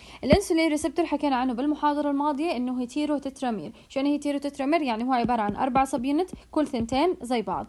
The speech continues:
ففيه اثنين ألفا واثنين بيتا. الاثنين ألفا رابطين عن طريق ال اس اس بوند، وكل ألفا مع كل بيتا رابطة عن طريق ال اس اس بوند. فالريسبتور ستيبل، very stable، تمام؟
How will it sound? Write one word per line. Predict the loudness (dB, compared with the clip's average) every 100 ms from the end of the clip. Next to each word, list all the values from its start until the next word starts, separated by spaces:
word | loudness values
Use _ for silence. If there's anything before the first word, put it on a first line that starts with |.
| -14 -20 -12
ففيه | -2 0 2 2 0
اثنين | -2 0 2 2
ألفا | 2 4 2 2 -4 -4
واثنين | 0 2 2
بيتا. | 0 -6 -8 -12 -18 _ -20 _ -4
الاثنين | 0 2 4 4
ألفا | 2 2 2
رابطين | 2 0 -2
عن | 0
طريق | -2 -2 -2
ال |
اس | -4 -4
اس | -6
بوند، | -4 -2 0 -2 -6 -12
وكل | 0 4 4
ألفا | 2 2 0
مع | 0
كل | 0 0 2
بيتا | 2 2
رابطة | 2 2 0
عن | -2
طريق | -2 -4 -2
ال | -2
اس | -2
اس | -2 -6
بوند. | -4 -6 -8 -18 -2 4
فالريسبتور | 4 4 -2 -4 -6 -8 -6 -4 0 2 2 -2 -12 -20 -16
ستيبل، | -16 -2 0 0 0 -4 0
very | 0 2
stable، | -2 -6 -6 -6 -6
تمام؟ | 2 4 4